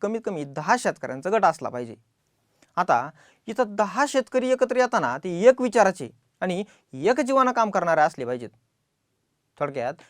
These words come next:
त्यांचं एकमेकांशी पटलं पाहिजे, नाहीतर एफपीओ स्थापन व्हायचा आणि त्यांच्यातल्या अंतर्गत वादामध्ये काही दिवसातच बंद पडायचा.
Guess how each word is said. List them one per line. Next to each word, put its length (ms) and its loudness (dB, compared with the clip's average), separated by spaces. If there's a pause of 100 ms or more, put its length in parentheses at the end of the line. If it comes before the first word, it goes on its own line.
(140)
त्यांचं 240 -4
एकमेकांशी 560 0
पटलं 340 4
पाहिजे, 260 2 (880)
नाहीतर 280 -2 (300)
एफपीओ 420 -2
स्थापन 320 0
व्हायचा 400 4 (240)
आणि 160 -6
त्यांच्यातल्या 460 0
अंतर्गत 480 0
वादामध्ये 440 2
काही 160 -4
दिवसातच 440 -8
बंद 220 4
पडायचा. 340 -2